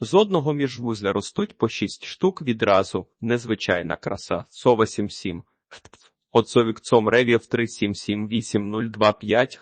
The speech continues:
Ну, мені найбільше сподобалися Ф один, Еколь, Гавриш і Ф один, сама досконалість,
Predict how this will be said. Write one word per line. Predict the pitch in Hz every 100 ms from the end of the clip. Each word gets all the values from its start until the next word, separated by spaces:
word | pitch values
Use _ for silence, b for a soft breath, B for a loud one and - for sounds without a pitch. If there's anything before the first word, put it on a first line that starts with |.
| -
Ну, | 110
мені | 107 107 127
найбільше | 110 104 120 160 -
сподобалися | 120 - 110 107 98 104 104 -
Ф | - 101
один, | 104 175 196 _ _ _
Еколь, | 117 - 180 175 - _ -
Гавриш | 120 113 98 95 - - _
і | 117
Ф | -
один, | 104 160 202
сама | - - 104 104
досконалість, | 104 - - 101 175 175 - -